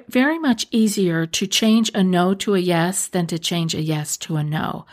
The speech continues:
So try being a little bit more willing to say no. Try it out. You can always, uh, co-,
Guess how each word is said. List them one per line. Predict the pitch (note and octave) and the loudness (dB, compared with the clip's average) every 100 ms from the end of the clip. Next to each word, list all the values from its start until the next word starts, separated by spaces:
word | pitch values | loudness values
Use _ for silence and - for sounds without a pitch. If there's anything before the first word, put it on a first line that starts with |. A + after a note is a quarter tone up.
| - - | -20 -14
So | - - G#3+ F#3 D#3+ - _ _ - | -6 -2 2 2 0 -6 _ _ -4
try | G#3+ G3+ G#3 A3+ B3+ C#4 _ _ _ _ - | 0 2 2 0 -2 -4 _ _ _ _ -6
being | - G#3+ G#3+ G#3+ G#3+ | 0 2 4 2 0
a | G3 | 0
little | G#3 A3 A3+ | 2 0 2
bit | A3 G#3+ G3+ | 2 0 2
more | G3 F#3+ F#3+ F#3+ G3 | 2 4 2 0 -2
willing | G3+ D4+ E4+ F3 D#3 F#3+ F#3+ - | 2 4 4 2 -2 -6 -10 -10
to | - | -6
say | F#3+ F#3+ E3+ | -4 -2 -2
no. | D#3+ D#3 - - - _ - | -2 -2 -4 -8 -14 _ -10
Try | - E3+ | -4 0
it | F3+ G#3 | 2 4
out. | C4+ G3+ - _ - - | 4 4 0 _ -20 -10
You | - G3 | -6 0
can | F#3+ F#3 | 0 0
always, | F#3 F#3 F#3+ G3 G3 - _ _ _ G#3 | 0 2 2 2 0 -6 _ _ _ -4
uh, | F3 E3 - _ - | -2 -4 -8 _ -6
co-, | F#3+ F3+ | -4 -4